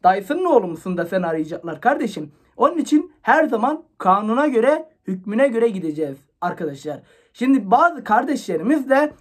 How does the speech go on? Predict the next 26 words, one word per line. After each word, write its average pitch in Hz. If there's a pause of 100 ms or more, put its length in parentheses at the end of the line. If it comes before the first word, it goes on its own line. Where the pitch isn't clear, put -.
(160)
şöyle 233
şeyler 262
talep 147
etmiş 147
bizlerden. 160 (340)
Gayet 220
normal. 185
"Abicim 277
şimdi 294 (1120)
komutanlarımız 269
bizi 226
aradı. 285 (1000)
Bir 294
sonraki 196
eğitime 208
dahil 226
edileceğimizi 165
söylediler. 320 (220)
Şimdi 262
abi 294
biz 285
Kara 226
Kuvvetleri 262
Komutanlığı'na 196
mı 311
gideceğiz? 302